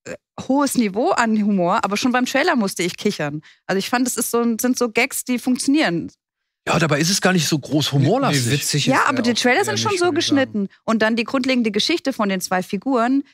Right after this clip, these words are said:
Speaker 1: das ist ja total tragisch. Und
Speaker 2: Ja,
Speaker 1: die,
Speaker 3: ja.
Speaker 1: die dann endlich mal so erzählt zu bekommen mit der Vorgeschichte, ist ja total cool, weil das ja in den Animationsfilmen, die wir jetzt alle kennen, wurde es ja einfach so vorausgesetzt. Und dann hier zu mit-, mitzubekommen, was ich ja nur als Außenstehender weiß, weil, wie gesagt, den Film nicht gesehen,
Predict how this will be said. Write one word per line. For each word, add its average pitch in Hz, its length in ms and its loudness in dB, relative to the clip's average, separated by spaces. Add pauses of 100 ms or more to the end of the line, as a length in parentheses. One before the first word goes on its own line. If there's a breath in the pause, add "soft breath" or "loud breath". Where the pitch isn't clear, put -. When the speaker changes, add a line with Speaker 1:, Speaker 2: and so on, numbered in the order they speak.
Speaker 1:
das 208 140 -2
ist 220 120 0
ja 202 80 0
total 175 380 -2
tragisch. 220 600 -2
Und 190 120 -4
Speaker 2:
Ja, 135 100 2
Speaker 1:
die, 254 220 0
Speaker 3:
ja. 147 160 -2 (140)
Speaker 1:
die 226 80 -2
dann 214 160 2
endlich 226 300 -2
mal 208 160 0
so 190 100 -2
erzählt 254 360 -2
zu 262 100 -6
bekommen 214 300 -2
mit 190 120 -2
der 190 80 -2
Vorgeschichte, 240 580 -2
ist - 120 -4
ja 208 60 0
total 196 340 -2 (120)
cool, 294 160 2
weil 196 100 2
das 190 200 -4
ja 196 80 0
in 190 120 -2
den 175 140 0
Animationsfilmen, 180 640 -2
die 175 120 -6
wir 233 100 0
jetzt 254 200 -2
alle 175 200 -2
kennen, 190 380 -2 (520 soft breath)
wurde 202 300 -4
es 202 100 -4
ja - 80 2
einfach 202 180 -2
so 190 240 -2
vorausgesetzt. 185 1040 -2
Und 175 120 -4
dann 196 140 0
hier 208 120 0
zu 208 120 -4
mit-, 240 180 0 (180)
mitzubekommen, 202 800 -2 (340 soft breath)
was 185 140 -4
ich 185 100 -8
ja 180 60 0
nur 170 100 0
als 165 120 -4
Außenstehender 208 460 -2
weiß, 226 200 -2
weil, 170 100 -2
wie 170 60 -2
gesagt, 175 240 -2
den 175 80 -6
Film 180 180 -4
nicht 170 180 -4
gesehen, 196 420 -2